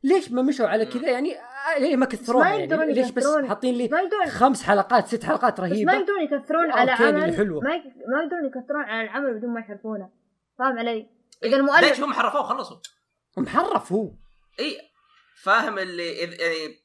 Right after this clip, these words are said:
Speaker 2: لما تبي تسوي عمل كلاسيكي زي كذا، أنت عندك
Speaker 3: إيه،
Speaker 2: طريقين.
Speaker 3: بس العمل،
Speaker 2: يا إما
Speaker 3: المانجا
Speaker 2: تخليه
Speaker 3: الأساسية،
Speaker 2: جديد
Speaker 3: المن-، المانجا،
Speaker 2: وتكتبه مرة ثانية.
Speaker 3: المانجا الأساسية مثلا يجيبون لك فلاش باك، مثلا، شخصية أسطورية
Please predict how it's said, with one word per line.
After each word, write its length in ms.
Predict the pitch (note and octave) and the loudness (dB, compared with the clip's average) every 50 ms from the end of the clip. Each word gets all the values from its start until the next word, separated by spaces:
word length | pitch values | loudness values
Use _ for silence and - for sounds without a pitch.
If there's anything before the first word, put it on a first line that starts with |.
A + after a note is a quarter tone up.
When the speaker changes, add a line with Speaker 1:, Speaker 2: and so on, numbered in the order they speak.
| _ - | _ -8
Speaker 2:
لما 120 | D3+ D3+ D#3+ | -6 -6 -6
تبي 160 | D#3 D#3 E3 | -8 -8 -10
تسوي 300 | D#3+ - G#3 A#3 A3+ G3 | -6 -2 -2 0 2 2
عمل 320 | C3+ D3+ F#3+ F#3 E3+ D#3+ | 2 2 2 0 -2 -4
كلاسيكي 440 | E3 E3 D#3 D3 D3 - F3+ F3 F3 | -2 -2 -2 -2 -2 -6 -10 -10 -10
زي 120 | D3+ D#3 D#3 | -12 -12 -10
كذا، 160 | - F3 D3+ | -6 -6 -6
أنت 120 | C#3 - | -6 -6
عندك 200 | C3 D#3+ D#3 - | -8 -8 -4 2
Speaker 3:
إيه، 60 | E4 | 4
Speaker 2:
طريقين. 200 | F#4 G4 G4 F4+ | 6 8 8 6
Speaker 3:
بس 160 | D4 C#4+ - D#4+ | 6 2 2 2
العمل، 260 | D4 B3 D4 E4+ D#4+ | 8 8 8 8 8
Speaker 2:
يا 80 | - | 6
إما 100 | B3 C#4 | 6 6
Speaker 3:
المانجا 420 | C4+ C4+ C4 C4+ D4 D#4+ D#4+ C#4+ C#4 | 6 4 6 6 6 6 6 6 4
Speaker 2:
تخليه 0 | |
Speaker 3:
الأساسية، 520 | B3 C4 B3+ C#4 C4+ - D4+ D#4+ D4+ - | 4 4 2 0 0 2 4 4 4 4
Speaker 2:
جديد 300 | - - C#3+ C#3 - C4+ | 2 -2 -8 -8 0 2
Speaker 3:
المن-، 320 | C4 C#4 D4 C#4+ C4+ - B3+ | 4 6 6 4 4 4 4
المانجا، 340 | C4+ C#4 D#4 F4 E4+ D4+ | 6 8 8 8 8 4
Speaker 2:
وتكتبه 140 | D4 B3+ B3+ | 2 2 0
مرة 180 | B3+ B3+ B3 A#3+ | -6 -6 -4 0
ثانية. 160 | - B3+ C4+ | 2 4 6
Speaker 3:
المانجا 240 | D4+ E4+ E4+ D#4 C#4 | 6 6 6 4 4
الأساسية 460 | A3+ B3 C4 C4+ B3+ B3+ D#4+ D#4 C#4+ | 2 2 -2 -2 -4 -2 0 2 2
مثلا 220 | C4+ C4+ C4+ C4 | 2 2 2 2
يجيبون 420 | B3+ B3+ B3 A3+ A#3+ A3+ A#3 D4 D4+ | 2 0 0 0 -2 0 0 4 2
لك 140 | C#4 C#4 - | 2 2 2
فلاش 300 | B3 B3 B3 B3 - _ | 2 2 2 2 2 _
باك، 240 | C#4 C#4 C4+ C4+ | 2 2 2 0
مثلا، 240 | A#3 B3 A#3 A#3 A3+ | -6 -6 -6 -6 -6
شخصية 480 | A3 A3+ A#3+ A3+ - - C#4 C4+ B3 A3 | -6 -8 -10 -10 -6 -6 -2 -2 -2 -4
أسطورية 580 | A3 A3 - A3 A3+ A#3 C4 B3+ B3 B3+ D4 | -4 -6 -4 -4 -2 0 0 0 0 -2 -2